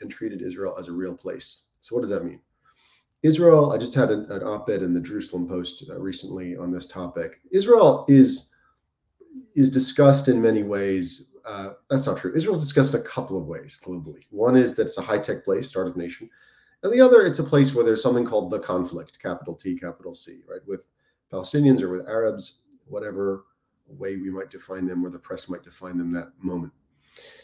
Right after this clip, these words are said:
And of course, Israel's a real place. It's a real, real, Israel's a real place where people have lives, where they have economic struggles.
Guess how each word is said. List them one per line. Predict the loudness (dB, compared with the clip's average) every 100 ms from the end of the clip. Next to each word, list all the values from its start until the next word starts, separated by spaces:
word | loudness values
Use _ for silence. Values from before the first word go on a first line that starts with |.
| _ 4
And | 8
of | 8
course, | 6 4 4
Israel's | 4 6 6
a | 6
real | 6 6
place. | 4 -2 -4
It's | -12 -6
a |
real, | -2 0
real, | 2 2 2
Israel's | -2 2 2
a | 2
real | 0
place | 0 -4 -4
where | -10
people | -10 -8 -8
have | -8 -10 -12 _ _ -8
lives, | -4 -2 2 0 0 -8
where | -8
they | -6 -8
have | -8 -10 -10 -10 -16 _ -20
economic | -8 -4 -4 -4
struggles. | -6 -4 -4 -4 -6 -10 -18